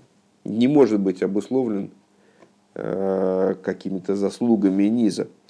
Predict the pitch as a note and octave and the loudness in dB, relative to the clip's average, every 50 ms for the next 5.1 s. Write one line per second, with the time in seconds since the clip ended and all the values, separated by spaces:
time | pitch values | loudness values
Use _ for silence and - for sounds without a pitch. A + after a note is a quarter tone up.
0 | _ _ - - - - - - _ - - G#2+ A#2+ C3 C#3+ C3+ - - B2 A#2+ | _ _ -20 -20 -20 -20 -20 -14 _ 0 4 8 10 8 8 6 4 2 2 2
1 | A#2 A2+ A#2+ B2 B2 C#3 E3 G#3 A#3+ B3 G#3+ - F#3 D3 - - B2 C3 C#3+ C#3 | 4 4 2 2 2 2 2 2 2 2 2 4 2 2 2 4 2 4 4 4
2 | - D3 A#2 A2 - - A#2+ C3+ D3+ E3 D#3+ D3 C3+ - - A#2+ B2 C3 B2 B2 | 2 0 0 0 -2 -2 0 2 2 2 2 2 0 0 2 2 2 2 0 -2
3 | A#2 A#2 B2 B2 A#2 F#2 - - A2 F#2 - - - G#2 G2 G#2+ G2+ G2+ - G2+ | -2 -2 0 -2 -2 -2 0 0 2 2 2 -2 -4 -6 -4 -4 -4 -4 -4 -4
4 | F#2+ F#2+ F#2 F2+ F#2 G2+ G2 F#2+ G2 F#2+ F#2 F2 - - - - - - - - | -2 -2 -2 -2 -2 -2 0 2 2 2 2 0 -4 -6 -6 -6 -6 -6 -8 -10
5 | - | -12